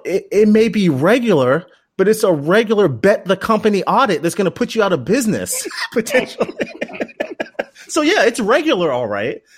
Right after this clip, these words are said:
I, I, I don't see how that's helpful, <laughs> especially when you're looking at a licensee that has, you know, has passed a number of audits. These are small business people that are going to have to hire some jerk like me,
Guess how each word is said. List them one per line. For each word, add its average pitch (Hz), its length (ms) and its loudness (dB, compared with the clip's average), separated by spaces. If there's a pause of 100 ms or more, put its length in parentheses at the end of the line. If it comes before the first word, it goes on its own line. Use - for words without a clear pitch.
(180)
I, 185 480 -2
I, 175 120 -2
I 208 40 -2
don't 208 220 -4
see 208 200 -8
how 180 160 -4
that's 170 220 -6
helpful, - 600 -8 (540)
<laughs> - 420 -8
especially 185 500 -2
when 170 180 -2
you're 151 100 0
looking 156 280 -4
at 139 100 -2
a - 20 -4
licensee 131 540 -4
that 127 100 -2
has, 117 220 -4
you 135 80 -2
know, 113 80 2
has 104 160 -2
passed 120 360 -4
a 117 40 -2
number 110 280 -2
of 98 100 -4
audits. 107 500 -4 (180)
These 113 380 -4
are 110 60 0
small 120 440 2
business 98 340 -4
people 90 440 -8 (300)
that 98 120 0
are 98 40 -2
going 104 260 -2
to 98 60 -2
have 101 120 -4
to 95 100 -4
hire 127 380 0
some 101 300 -4
jerk 104 340 -2
like 147 220 0
me, 92 320 -2